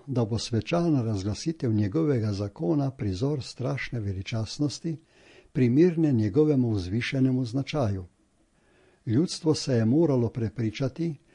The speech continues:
da mora do vsega, kar je povezano s službo Bogu, pokazati najgloblje spoštovanje. Gospod je Mojzesu rekel: „Pojdi k ljudstvu in posvečuj jih danes in jutri,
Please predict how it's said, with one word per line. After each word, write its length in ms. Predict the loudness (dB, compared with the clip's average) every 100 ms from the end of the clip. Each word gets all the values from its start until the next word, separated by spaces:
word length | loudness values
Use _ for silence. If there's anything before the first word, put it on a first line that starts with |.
| _ -2
da 180 | 2
mora 340 | 4 6 6 4
do 160 | 2
vsega, 520 | -2 -2 -2 -2 -4 -10 _ -20 -20 _
kar 220 | -2 2
je 120 | 2
povezano 760 | 2 0 2 0 2 2 2 0
s 120 | -2 -6
službo 520 | -2 -2 0 0 -2
Bogu, 480 | 0 -2 0 -4 -6 -18 -20 _
pokazati 800 | -4 0 0 2 0 -2 0 0
najgloblje 640 | 2 0 2 2 2 -2
spoštovanje. 840 | -4 -8 -8 -4 -2 2 2 -2 -8 _ _ _ _ _ _ _ _ _ _ _ _ _ _
Gospod 560 | -2 -2 2 2 2 2
je 60 |
Mojzesu 580 | 4 2 2 -2 -2 -2
rekel: 320 | -2 -4 -12 -14 _ _ _ _ _ _ _ _ _
„Pojdi 360 | 2 4 4 0
k 160 | 0 -2
ljudstvu 400 | -2 -6 2 6
in 140 | 6
posvečuj 580 | 4 -2 -4 -2 0 2
jih 160 | 0
danes 440 | -2 0 0 0 0
in 140 | 0
jutri, 380 | 0 -2 -8